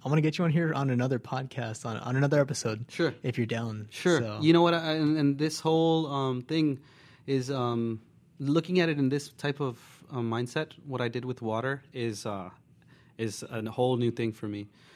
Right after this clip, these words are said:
Speaker 2: So I was, I wanted to take it over to food, and I'm, I'm in the, in the middle of that. So actually, it's perfect that we're, we're gonna talk again.
Speaker 1: Yeah.
Speaker 2: Yeah.
Speaker 1: Awesome, man. P J St. Nicholas, thank you so much. Um, you have anything going on? Um, any shout outs? Any, um, any upcoming events?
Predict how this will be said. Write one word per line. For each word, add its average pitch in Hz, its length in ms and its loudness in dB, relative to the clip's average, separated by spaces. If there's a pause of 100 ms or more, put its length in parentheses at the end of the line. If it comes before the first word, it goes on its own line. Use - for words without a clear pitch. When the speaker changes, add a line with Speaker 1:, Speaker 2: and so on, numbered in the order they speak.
(140)
Speaker 2:
So 110 720 0
I 120 100 -2
was, 117 500 -4
I 123 80 -6
wanted 120 300 0
to 110 80 -4
take 120 220 -6
it 113 60 0
over 110 180 -4
to - 80 -12
food, 127 420 -6
and 98 140 -6
I'm, 101 140 -6
I'm 110 240 0
in 123 80 2
the, 127 180 -4
in 123 100 0
the 131 60 2
middle 131 260 2
of 107 120 -8
that. 92 240 -8
So 110 260 -6
actually, 107 320 -8
it's - 100 -14
perfect - 400 -14
that 98 140 -10
we're, 101 280 -10
we're 104 120 -10
gonna 98 160 -6
talk 107 220 -12
again. 104 180 -14 (300)
Speaker 1:
Yeah. 123 120 -14 (540)
Speaker 2:
Yeah. 117 100 -6
Speaker 1:
Awesome, 123 180 -8
man. 117 220 -4
P 131 120 0
J 135 120 2
St. 135 160 -2
Nicholas, 127 320 -2
thank 131 200 -2
you 123 120 -2
so 127 160 -4
much. 120 280 -6 (240)
Um, 143 320 6
you 131 100 2
have 147 80 6
anything 175 260 2
going 170 180 4
on? 180 220 2
Um, 160 420 2
any 151 140 2
shout 160 260 0
outs? 165 220 -2
Any, 147 280 2
um, 139 400 0
any 139 160 -2
upcoming 135 320 0
events? 135 520 -4